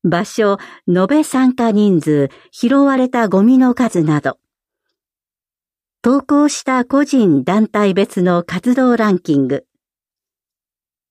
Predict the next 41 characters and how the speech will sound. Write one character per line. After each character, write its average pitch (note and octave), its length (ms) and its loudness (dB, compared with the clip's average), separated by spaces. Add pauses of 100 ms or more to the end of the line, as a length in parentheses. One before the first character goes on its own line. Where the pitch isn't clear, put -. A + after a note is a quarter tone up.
(120)
区 D4 120 -2
か D#4 160 -2
ら B3+ 160 0
の D#3 180 0
お F#3 100 0
知 - 180 -4
ら F3 120 0
せ、 - 280 -6 (380)
ゴ F#3 180 0
ミ D4 120 2
拾 D#4+ 300 0
い D#4 60 -2
活 D#4 260 -2
動 A3 200 2
に F#3 140 0
関 G#3 260 -2
す G#3 160 -2
る F3 160 0
内 D#3+ 300 2
容。 C3+ 360 -2 (1120)
区 D4 140 0
内 D#4+ 260 2
で F3 160 0
実 F3+ 160 0
施 A#3+ 220 -2
さ A#3+ 160 -2
れ A3 120 0
る G3+ 180 2
ゴ F#3 140 0
ミ B3+ 140 2
拾 D4 360 0
い C4+ 40 0
イ C4 160 -2
ベ B3 160 0
ン F#3+ 80 0
ト E3 160 -2
の D3 140 0
情 E3 240 -2
報 D#3 260 -4
な C#3 180 -4
ど。 - 180 -8